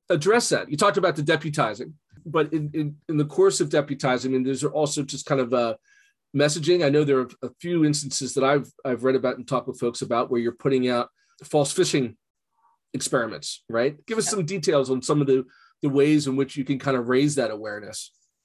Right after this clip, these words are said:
Speaker 2: Well, I think raising awareness, and, um, this might sound a little out tongue, but with an E D U email, I would limit what they're able to do with it.
Speaker 1: Yeah.
Speaker 2: And that's a whole different way of thinking, right?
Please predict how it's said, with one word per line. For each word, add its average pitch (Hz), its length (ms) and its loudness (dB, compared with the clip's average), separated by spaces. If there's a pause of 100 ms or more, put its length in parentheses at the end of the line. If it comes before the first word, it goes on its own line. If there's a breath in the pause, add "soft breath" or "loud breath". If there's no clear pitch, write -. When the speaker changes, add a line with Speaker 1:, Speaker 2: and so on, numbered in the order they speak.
(120)
Speaker 2:
Well, 277 160 2
I 277 120 4
think 508 260 0
raising 214 420 2
awareness, 185 480 -2
and, 165 200 -2
um, 151 280 -2
this 185 180 -2
might 175 160 -2
sound 170 200 -2
a 156 40 2
little 156 220 0
out 139 380 -2
tongue, 170 320 -2 (320 soft breath)
but 160 320 0 (380)
with 175 320 0
an 185 140 0 (100)
E 254 180 2
D 285 120 0 (120)
U 254 200 -2
email, 202 600 2
I 254 100 2
would 226 160 0
limit 175 300 -2
what 208 140 0
they're 214 100 2
able 226 220 0
to 240 100 0
do 220 160 0
with - 120 -4
it. - 140 -10 (480)
Speaker 1:
Yeah. 127 160 2
Speaker 2:
And 226 160 4
that's 453 220 2
a 240 100 4
whole 277 360 2
different 220 440 0
way 196 220 4
of 160 160 -2
thinking, 185 440 -6
right? 143 380 0